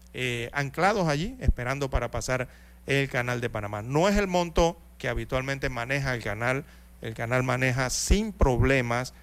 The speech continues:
eh, ma-, maneja fácilmente unos noventa barcos, ¿no? Cuarenta y cinco de un lado, cuarenta y cinco del otro estacionados. Pero cuando ese monto sube, eh, esa cantidad sube, entonces ya, eh, comienzan,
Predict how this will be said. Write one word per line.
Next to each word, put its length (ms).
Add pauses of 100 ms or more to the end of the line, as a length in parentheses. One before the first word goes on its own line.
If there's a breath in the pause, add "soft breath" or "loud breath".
(340 soft breath)
eh, 440
ma-, 180
maneja 440
fácilmente 840 (460 loud breath)
unos 240
noventa 540
barcos, 380
¿no? 140
Cuarenta 360
y 20
cinco 300
de 60
un 80
lado, 260
cuarenta 300
y 20
cinco 240
del 100
otro 180
estacionados. 600 (520 loud breath)
Pero 180
cuando 280
ese 380
monto 340
sube, 460 (400 loud breath)
eh, 460
esa 160
cantidad 400
sube, 320
entonces 400
ya, 340
eh, 260
comienzan, 540